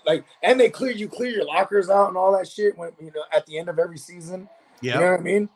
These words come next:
Speaker 1: And, like, you know, he's probably just sticking around, like, damn, like, you know, and soaking it all up. He's a nostalgic type of guy these days, you know what I mean? And, and you know what I'm saying? Like, I, I think this is just the end of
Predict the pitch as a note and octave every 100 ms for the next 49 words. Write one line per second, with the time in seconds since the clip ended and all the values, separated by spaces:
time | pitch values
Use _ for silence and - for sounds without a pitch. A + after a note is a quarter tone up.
0 | _ _ C#3+ D#3+ D#3 D3 E3 D#3 F3 D#3+
1 | F3 F3 C#3 - - - C#3+ C#3 D3 C#3
2 | D3+ F3 B2 G#2+ A#2+ B2+ A2+ A2 A2+ A2+
3 | - C3+ B2+ C3 B2 A#2+ B2 D3 C#3+ -
4 | _ _ _ G3+ A3+ C#4+ - B3 A#3+ G3
5 | G3+ - F#3+ E3+ C3 B2+ D#3+ E3+ C3 B2
6 | A2+ B2 A2 G#2+ B2+ C3+ C#3 D#3+ G3 -
7 | - _ _ _ _ - C3 C3+ D#3 D#3
8 | D3+ D#3 D3+ E3 E3+ C#3+ D3+ - C#3+ D3+
9 | D#3+ - E3 - - C3 D3+ C3+ C#3 C3
10 | D#3 D3+ C#3+ C#3 C#3 D3